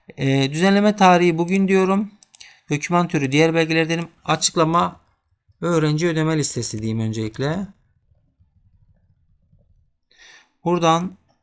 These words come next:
dosya sıkıştıra yok dedim. Dosya seçten öğrenci ödeme listeme ekledim.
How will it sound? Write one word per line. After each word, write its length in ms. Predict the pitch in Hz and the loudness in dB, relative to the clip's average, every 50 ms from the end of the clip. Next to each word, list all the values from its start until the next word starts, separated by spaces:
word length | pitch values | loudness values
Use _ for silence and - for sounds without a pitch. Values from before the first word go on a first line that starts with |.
| _ _ _ _ _ _ _ - | _ _ _ _ _ _ _ -2
dosya 260 | 160 160 - - 156 | -2 0 0 -2 -2
sıkıştıra 540 | 151 - 151 - 135 131 - - 131 123 107 | -2 -4 -8 -6 -4 -6 -4 -2 -4 -2 0
yok 300 | 113 135 156 156 - - | 0 0 0 -2 -2 -4
dedim. 320 | 170 156 170 165 165 151 | -4 -2 -2 -4 -4 -2
Dosya 300 | 151 156 151 - - 170 | -2 -2 -2 -2 -4 -4
seçten 500 | - - 143 135 - - - 147 151 151 | -2 -2 -2 -2 -2 -4 -4 -4 -2 -2
öğrenci 360 | 139 139 135 139 139 139 151 | -2 0 0 0 0 0 -2
ödeme 280 | 143 139 143 139 143 139 | -2 0 -2 -2 -2 -2
listeme 400 | 131 - - - 120 117 104 - | -4 -4 -4 -4 -4 -4 -4 -4
ekledim. 680 | - 131 131 - 151 156 156 147 160 165 180 185 185 | -4 -6 -6 -2 0 0 0 2 0 -2 -2 -6 -8